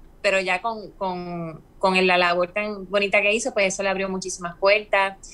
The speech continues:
Eh, eh, o-, y otras Miss, Miss Universo que han hecho lo mismo.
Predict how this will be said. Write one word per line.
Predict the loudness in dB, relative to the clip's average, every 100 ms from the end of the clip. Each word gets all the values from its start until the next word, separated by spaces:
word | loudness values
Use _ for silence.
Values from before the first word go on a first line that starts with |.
| -16 -8 2
Eh, | 4 4 2 -4 -6 -12 -10
eh, | -2
o-, | -2 -2
y | -2
otras | -2 0 0
Miss, | -2 -6
Miss | -8 -6
Universo | -2 2 0 0 -2
que |
han | 0
hecho | 0 -2 -2
lo | -2
mismo. | -6 -10